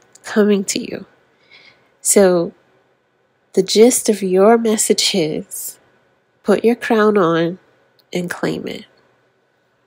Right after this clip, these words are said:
Taurus, Taurus, Taurus. Oh my goodness.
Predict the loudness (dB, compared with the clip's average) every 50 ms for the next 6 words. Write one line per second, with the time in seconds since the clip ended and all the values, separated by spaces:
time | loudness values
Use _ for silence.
0 | _ _ _ _ _ _ _ _ _ _ _ _ _ _ _ _ _ _ _ _
1 | _ _ _ _ _ _ _ _ _ _ _ _ _ _ _ _ _ _ -20 -20
2 | -20 _ _ _ -12 -6 0 4 6 6 8 8 6 6 6 6 4 2 2 -2
3 | -4 -6 -6 -6 -6 -2 2 2 4 4 4 2 2 0 0 -2 -4 -8 -14 -18
4 | -20 -20 _ -20 -16 -8 -6 -4 -2 0 0 0 0 0 0 0 -2 -4 -6 -10
5 | -10 -12 -16 -16 _ -2 0 2 2 2 2 0 -2 -4 -6 -6 -4 -2 -2 0
6 | 0 0 0 0 -2 -4 -6 -10 -12